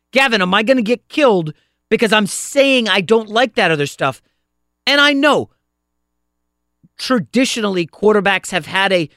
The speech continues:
senatorial vibe, right? They've had this air where they show up at the podium dressed in a suit and tie, or at least a sport jacket, and they say the right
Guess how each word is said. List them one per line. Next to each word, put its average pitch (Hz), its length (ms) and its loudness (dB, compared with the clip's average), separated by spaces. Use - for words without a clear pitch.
senatorial 208 1200 -2
vibe, 147 680 0
right? 160 260 -2
They've 180 180 -4
had 180 280 -6
this 185 240 -8
air 170 540 2
where 123 260 -8
they 151 200 -4
show 220 400 2
up 220 160 0
at 220 80 -2
the 214 80 2
podium 160 600 0
dressed 131 540 -2
in 202 100 0
a 196 80 0
suit 202 300 -6
and 180 140 -14
tie, 165 300 2
or 131 120 0
at 151 60 -2
least 196 180 -2
a 202 60 -8
sport 190 320 -2
jacket, 135 400 -6
and 170 120 -4
they 190 120 2
say 226 360 0
the 190 140 2
right 185 260 0